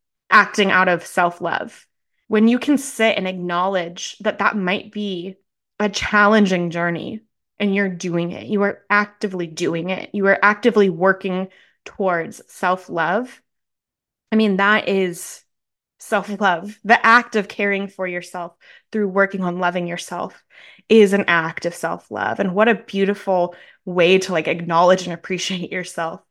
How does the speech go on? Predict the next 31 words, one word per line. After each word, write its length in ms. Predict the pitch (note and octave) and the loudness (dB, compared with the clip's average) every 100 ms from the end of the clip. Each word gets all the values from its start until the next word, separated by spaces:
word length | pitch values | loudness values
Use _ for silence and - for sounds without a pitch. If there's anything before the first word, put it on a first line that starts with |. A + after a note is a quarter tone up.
| _ - _ _ F#3+ | _ -20 _ _ -2
in 400 | F3+ F3 F3 - | 0 0 -2 -2
acknowledging 600 | F3 F3 E3+ F3+ F3 E3+ | -2 -2 0 2 0 -4
and 80 | E3 | -6
appreciating 800 | - F3 E3+ F3 E3 D#3+ D#3+ | -6 -8 -6 -6 -2 -2 -2
that 200 | E3+ - | -4 -4
journey. 480 | D#3+ D#3+ - - A3 _ _ _ _ _ _ | -4 -10 -10 -12 -12 _ _ _ _ _ _
So 180 | - A3+ | 4 6
it 80 | G3+ | 8
really 300 | C#4 C#4+ - | 6 6 4
is 300 | G#3+ F#3+ F3+ | 4 4 0
when 140 | F3 | -2
we 180 | F3+ F3 | -2 -2
come 800 | - - F3+ F#3 F3+ E3 F#3 A3+ | -6 0 4 4 4 -2 -6 -8
from 180 | G3+ F#3 | -4 -4
a 80 | |
place 480 | F3 - F3 E3+ - | -4 -4 -4 -4 -6
of 340 | - E3+ E3+ F3+ | -4 -4 -4 -8
the 100 | F3 | -10
self-acceptance 960 | - G#3+ G3+ G3 - F3+ - E3 D#3+ F#3+ | -2 -2 -2 -6 -4 -6 -6 -12 -10 -10
and 60 | |
the 80 | F#3 | -4
self-compassion 960 | G3+ F#3+ - F#3 - E3+ E3+ - E3 D#3 | -2 -4 -6 -12 -6 -6 -4 -6 -6 -6
and 120 | F3+ | -6
the 40 | |
self-appreciation 1400 | F3+ G#3 A3+ F#3+ - F3+ - E3+ F3 - F3+ E3 E3+ G3+ - | -4 -2 -2 -6 -6 -6 -4 -4 -4 -4 -6 -6 -10 -16 -10
that 220 | F#3 F3+ | -8 -4
we 140 | G3 G3 | -6 -4
can 200 | G#3 F#3+ | -4 -6
care 380 | - G3+ F3 | -6 -2 -2
for 200 | F3 F3+ | 0 0
ourselves 640 | D#3+ F3 F3 C3 - - | 0 0 -4 -4 -4 -10